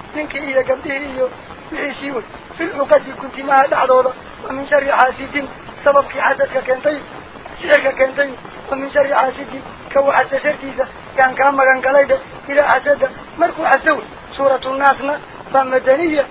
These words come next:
labada suurad bay isku xidhan yihiin. Suuraddii boqol iyo toban iyo afraad, فآياتها ست آيات wey.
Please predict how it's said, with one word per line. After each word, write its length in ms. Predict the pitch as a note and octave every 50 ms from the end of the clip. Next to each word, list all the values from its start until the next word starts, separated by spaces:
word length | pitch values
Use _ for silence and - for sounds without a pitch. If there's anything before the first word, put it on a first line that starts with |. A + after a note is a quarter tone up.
| - - - - -
labada 340 | B3+ C#4 D4 E4+ E4 D4+ C#4+ B3+
suurad 340 | - C#4 C4+ C4+ C4+ B3 - - - - - -
bay 80 | - C4+
isku 160 | - - F4+
xidhan 280 | - D4 D4 D4 C#4+ C#4+ C4+
yihiin. 180 | B3+ C4 B3+ B3 - - - - - - - -
Suuraddii 380 | C4+ C#4 C#4+ C#4 - C#4 C4+ -
boqol 240 | B3 C4 - C#4+ C4+
iyo 120 | B3+ B3+ A#3+ -
toban 220 | B3+ B3 C4+ B3+
iyo 140 | B3+ B3+ B3
afraad, 280 | A#3+ - G#3 A#3+ B3+ B3 A3+ G3 - - - - - - -
فآياتها 720 | B3+ C4 B3+ B3 B3 A#3+ A#3+ B3 - C#4+ C#4 C4 C4 C4 - - - - - - -
ست 180 | E4+ E4+ - - D#4 C#4 C4
آيات 280 | C4 C4 C4 C4 - C4+
wey. 180 | C4 B3+ B3